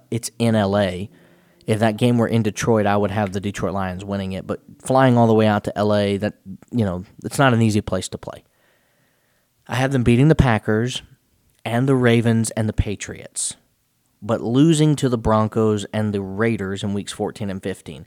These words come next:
By the way, that Raiders game, you know when it is? Prime time. Lovely. I need a vacation. I have them beating the Bills on,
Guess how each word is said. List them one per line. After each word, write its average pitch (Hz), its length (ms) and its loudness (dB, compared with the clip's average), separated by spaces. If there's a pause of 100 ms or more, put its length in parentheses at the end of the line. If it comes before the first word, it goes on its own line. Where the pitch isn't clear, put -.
(400)
By 107 120 -2
the 107 100 -2
way, 110 140 0
that 95 200 -6
Raiders 104 340 -4
game, 131 300 -4
you 107 80 -2
know 104 120 0
when 107 180 0
it 101 100 -2
is? 127 340 -2 (440)
Prime 117 300 2
time. - 360 -10 (1000)
Lovely. 104 680 2 (1800)
I 135 60 -8
need 107 160 -4
a 101 60 -6
vacation. - 760 -8 (1600)
I 147 60 2
have 190 180 6
them 202 120 8
beating 208 240 6
the 196 60 6
Bills 175 540 6 (540)
on, 120 440 2